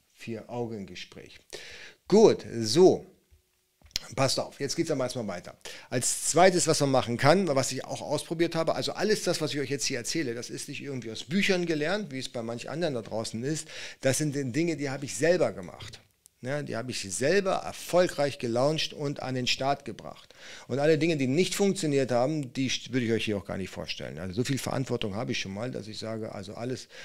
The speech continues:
also wenn ich es kann, ja, dann könnt ihr es schon lange.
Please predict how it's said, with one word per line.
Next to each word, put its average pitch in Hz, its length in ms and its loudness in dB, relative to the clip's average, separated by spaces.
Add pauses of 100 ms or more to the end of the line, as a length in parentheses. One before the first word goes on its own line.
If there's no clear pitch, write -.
(120)
also 113 200 -2
wenn 135 100 4
ich 190 220 4
es 202 180 4
kann, 104 300 2 (760)
ja, 135 480 0 (1120)
dann 135 400 8
könnt 135 220 4
ihr 156 140 4
es - 80 2
schon 117 120 0
lange. 110 300 -2